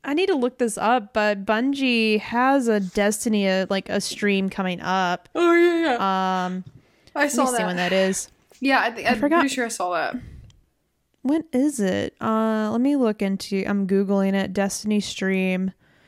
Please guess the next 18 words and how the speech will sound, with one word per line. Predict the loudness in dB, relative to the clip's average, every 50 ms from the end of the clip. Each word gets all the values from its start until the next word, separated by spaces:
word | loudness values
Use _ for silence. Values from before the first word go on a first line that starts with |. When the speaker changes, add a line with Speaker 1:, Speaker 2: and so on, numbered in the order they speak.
| _ _ _ _ _ _ _ _ _ _ _ _ _ _
Speaker 1:
Destiny | -2 -2 -2 -2 -4 -6 -6 -4 -2 0 0 0 -2
stream. | -4 -6 -10 -8 -6 -4 -2 -2 0 0 0 0 -2 -4 -4 -4
Speaker 2:
That's | -6 -6 -6 -6
all | -6 -6 -6
right. | -6 -6 -8 -8 -10 -12 -16 _ _ _ _ _ _ _ _ _ _ _ _ _ _ _ _ _
Speaker 1:
Bungie. | -6 -4 -2 -2 -2 -4 -4 -2 -2 -2 0 0 0 -2 -2 -4 -6 -10 _ _ _ _ _ _ _ _ _ _
Uh, | -10 -8 -8 -8 -8 -10 -10 -12 -14 _ _ _ _ _ _ _ _ _ _ _ _ _ _ _ _ 0
Bungie | 0 2 2 2 2 2 2 4
reveal | 4 4 4 4 4 4 4 4 4 4 4 4 4 4 4 2 0 -2 -6 _ _ _ _ _ _
Destiny | 0 0 0 0 -2 -2 -2 0
two | 0 0 0 0 0
showcase | 0 0 0 0 0 -2 -2 -2 0 2 2 2 0 0 -2 -4 -8 -6
next | -2 -2 -2 -2 -4 -8 -8 -6
month. | -4 -2 0 0 -2 -2 -6 -10 -18 -20 -20 -20 -20 -20 _ _ _ _ _ _ _ _ _ _ _ _ _ _ _ _ _ _ _ _ _ _ _ -12
Uh, | -10 -8 -8 -8 -10 -10 -10 -10 -10 -10 -6 0 2
August | 4 4 6 4 4 2 0
twenty-fourth. | 0 0 0 0 -2 -4 -6 -6 -8 -12 -18 _ _ _ 0 0
Speaker 2:
Okay. | 2 2 0